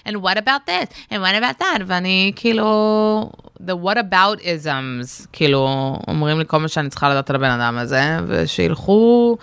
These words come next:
זה הכי לא, כאילו, לק-, לאבד עוקבים שלא איבדתי, אגב. שלא איבדתי.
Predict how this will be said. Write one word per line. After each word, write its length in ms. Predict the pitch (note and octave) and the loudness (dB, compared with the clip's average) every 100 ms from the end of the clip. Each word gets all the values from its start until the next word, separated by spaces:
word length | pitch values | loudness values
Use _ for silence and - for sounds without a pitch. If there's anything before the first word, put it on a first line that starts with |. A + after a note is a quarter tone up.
| - _ | -12 _
זה 300 | D#3+ G3 A#3+ C4 | -6 0 2 0
הכי 380 | - - A#3 A3+ | -4 -8 -4 0
לא, 200 | F#3 - | 0 0
כאילו, 180 | F3+ E3+ | -2 -2
לק-, 240 | D#3 - | -4 -4
לאבד 360 | E3 D#3+ F#3 G#3+ | -2 0 0 0
עוקבים 560 | G#3+ E3 F#3+ G3+ G#3+ A3+ - - _ _ _ _ _ _ | -4 -4 2 2 2 -4 -8 -20 _ _ _ _ _ _
שלא 280 | - G3 F#3 | -14 -6 -2
איבדתי, 600 | B3 A#3 D#3+ D#3 - D#3 | -2 2 0 0 -6 -2
אגב. 420 | D3+ E3 C3+ A2+ B2+ - _ _ _ _ _ | -2 -2 -4 -6 -10 -20 _ _ _ _ _
שלא 280 | - E3+ E3+ | -8 -4 0
איבדתי. 600 | A3 G3+ C#3 A2+ - C#2+ | 2 2 0 -2 -12 -16